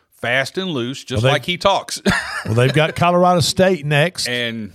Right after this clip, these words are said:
Speaker 2: so we'll see what happens against Colorado
Speaker 1: Yeah.
Speaker 2: State. I,
Speaker 1: I,
Speaker 2: I don't see
Speaker 1: I,
Speaker 2: them
Speaker 1: I expect another, you know.
Speaker 2: I don't see them having a problem with it,
Speaker 1: No.
Speaker 2: but, you know, it's an in-state rivalry, and you know how in-state rivalries go. The kids get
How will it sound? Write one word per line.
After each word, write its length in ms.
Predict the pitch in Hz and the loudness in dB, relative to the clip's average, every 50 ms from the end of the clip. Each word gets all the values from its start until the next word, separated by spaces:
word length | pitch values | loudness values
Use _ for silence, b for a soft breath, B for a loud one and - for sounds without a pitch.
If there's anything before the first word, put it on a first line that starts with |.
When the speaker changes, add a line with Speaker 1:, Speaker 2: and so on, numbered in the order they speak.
| - | -14
Speaker 2:
so 220 | - - - 123 120 | -6 -2 2 4 4
we'll 140 | 123 131 135 | 6 4 4
see 200 | - - 147 135 | 2 2 2 2
what 120 | 131 117 | 2 4
happens 320 | 131 131 135 139 170 151 135 | 2 2 0 0 -4 -4 -4
against 240 | 123 131 120 - - | -4 -4 -4 -4 -2
Colorado 340 | - 131 123 123 131 127 127 | -2 0 0 2 2 2 0
Speaker 1:
Yeah. 60 | 123 | 0
Speaker 2:
State. 300 | - - - 117 160 156 | -2 0 0 0 2 2
I, 160 | 127 110 104 107 | 2 0 0 0
Speaker 1:
I, 120 | 120 123 | 0 -2
Speaker 2:
I 40 | 135 | -2
don't 160 | 139 135 104 | -2 -4 -4
see 60 | - 101 | -2 0
Speaker 1:
I, 120 | 123 139 | 2 2
Speaker 2:
them 100 | 147 139 | 2 2
Speaker 1:
I 140 | 135 127 147 | 2 2 2
expect 480 | 143 117 - - - 151 143 - - 120 | 0 -2 -4 -8 -6 -6 -6 -6 -6 -10
another, 460 | 110 113 120 127 127 143 143 131 113 _ _ 170 _ _ _ _ _ _ _ - | -8 -8 -8 -8 -8 -8 -12 -12 -16 _ _ _ _ _ _ _ _ _ _ -18
you 180 | 113 120 113 | -14 -12 -10
know. 180 | 95 95 95 104 113 | -10 -10 -8 -4 -2
Speaker 2:
I 80 | 127 131 | -2 -2
don't 80 | 151 | -2
see 140 | 143 - 139 131 | -2 -2 -2 0
them 80 | 120 | 0
having 240 | 98 123 120 113 107 | 0 0 -2 -2 -4
a 40 | 90 | -6
problem 360 | - - 107 113 147 175 151 | -4 -2 0 0 0 0 0
with 140 | 110 113 139 | -2 -2 0
it, 40 | - | 0
Speaker 1:
No. 60 | - 175 | 0 -2
Speaker 2:
but, 160 | 165 - - | -2 0 0
you 60 | 196 165 | 2 2
know, 160 | 143 131 165 | 4 4 2
it's 120 | 170 - 147 | 2 0 -2
an 60 | 131 | 0
in-state 400 | 131 139 131 - - 143 139 120 | 0 0 0 0 0 0 0 0
rivalry, 560 | 123 127 127 135 139 143 147 175 196 220 214 175 | 2 2 2 2 2 2 0 0 0 2 2 2
and 80 | 156 | 2
you 80 | 156 160 | 2 4
know 100 | 151 147 | 4 4
how 100 | 151 147 | 4 2
in-state 400 | 151 143 127 - - - - 135 | 2 0 -2 -2 0 0 0 2
rivalries 540 | 127 127 123 127 131 127 127 131 123 101 - | 2 4 4 4 4 4 4 4 2 2 2
go. 320 | - 117 120 147 190 208 | 2 4 4 4 4 2
The 80 | 180 127 | 0 -2
kids 300 | - - 123 127 117 107 | -2 -2 -2 -2 0 0
get 220 | 110 135 131 - | 0 -2 -2 -2